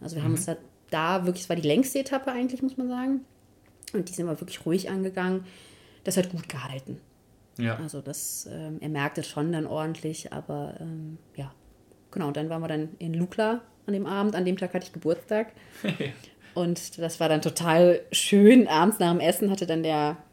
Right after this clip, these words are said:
Speaker 1: ähm, Guide noch eine Torte organisiert.
Speaker 2: Ja, ich hab ein Bild gesehen, total
Speaker 1: Ja,
Speaker 2: süß.
Speaker 1: genau. Hatten dann gesungen und dann hat man noch einen Schal geschenkt bekommen.
Speaker 2: <laughs>
Speaker 1: Und ja, das war dann schon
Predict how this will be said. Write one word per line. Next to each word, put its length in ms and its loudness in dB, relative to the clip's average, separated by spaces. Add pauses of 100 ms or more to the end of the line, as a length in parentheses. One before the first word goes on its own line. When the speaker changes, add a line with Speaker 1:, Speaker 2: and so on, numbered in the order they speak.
(120)
Speaker 1:
ähm, 500 -6
Guide 360 4
noch 100 -2
eine 120 -2
Torte 380 2
organisiert. 680 6
Speaker 2:
Ja, 420 0
ich 80 -6
hab 120 0
ein 40 -8
Bild 200 -2
gesehen, 260 -2
total 260 2
Speaker 1:
Ja, 220 4
Speaker 2:
süß. 100 0
Speaker 1:
genau. 400 4 (100)
Hatten 200 -4
dann 240 -2 (100)
gesungen 480 8
und 80 0
dann 100 -2
hat 120 -8
man 100 -2
noch 60 0
einen 100 -2
Schal 320 -2
geschenkt 320 0
bekommen. 480 0 (240)
Speaker 2:
<laughs> 540 -8
Speaker 1:
Und 460 -4 (260)
ja, 120 4
das 160 2
war 60 2
dann 140 2
schon 260 0